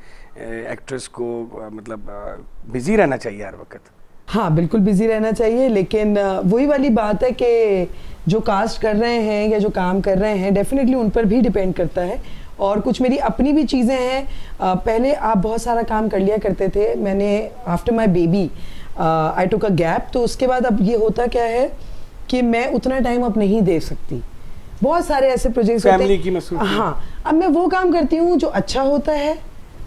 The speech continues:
Speaker 2: जिसमें मुझे लगता है कि मुझे कर लेना चाहिए।
Speaker 1: Selective हो गई।
Speaker 2: हाँ, मैं selective हो गई।
Speaker 1: हाँ, हाँ।
Speaker 2: ये चीज़ है।
Speaker 1: तो अभी recent कोई आपका कोई project कुछ?
Speaker 2: अभी recently मेरे एक sitcom की shoot चल रही है।
Speaker 1: ओके।
Speaker 2: और अभी उसकी shoot ही चल रही है, अभी वो on air नहीं हुआ है।
Speaker 1: हाँ, हाँ।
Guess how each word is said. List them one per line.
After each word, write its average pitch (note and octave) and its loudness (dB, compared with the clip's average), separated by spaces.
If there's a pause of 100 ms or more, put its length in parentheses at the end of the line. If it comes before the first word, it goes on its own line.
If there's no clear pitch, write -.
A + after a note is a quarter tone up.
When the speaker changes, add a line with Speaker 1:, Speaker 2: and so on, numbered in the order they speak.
(100)
Speaker 2:
जिसमें A#3+ 2
मुझे A#3 4
लगता G#3+ 0
है A#3 2
कि A#3+ 2
मुझे G#3+ 2
कर F3+ 2
लेना C4 2
चाहिए। D#4+ 2 (140)
Speaker 1:
Selective E3+ 0
हो A2+ -6
गई। - -8
Speaker 2:
हाँ, F#3 -2
मैं D#3+ -6
selective - -4
हो - -2
गई। - -4
Speaker 1:
हाँ, A#2+ -8
हाँ। - -6 (200)
Speaker 2:
ये E3+ 2
चीज़ - 0
है। - -10 (300)
Speaker 1:
तो G3 4
अभी F#3+ 2 (160)
recent D#3+ 6
कोई F3 4
आपका D3+ 0
कोई C#3+ -6
project C3 -8
कुछ? C#3 -8 (340)
Speaker 2:
अभी C#4+ 2
recently D#4 4
मेरे C#4+ 2
एक C#4 0
sitcom A3+ 0
की A3+ 2
shoot G3 2
चल F3+ 0
रही D#3+ 2
है। G#3 -4 (320)
Speaker 1:
ओके। A#2 -10
Speaker 2:
और D#3 2
अभी G#3 2
उसकी B3+ 0
shoot A#3 2
ही B3 4
चल G3+ 2
रही F3 2
है, F#3 2
अभी G#3+ 2
वो F#3+ 2
on D#3+ -4
air C#3+ -4
नहीं C3+ -10
हुआ - -8
है। - -12
Speaker 1:
हाँ, A#2+ -8
हाँ। G#2 -10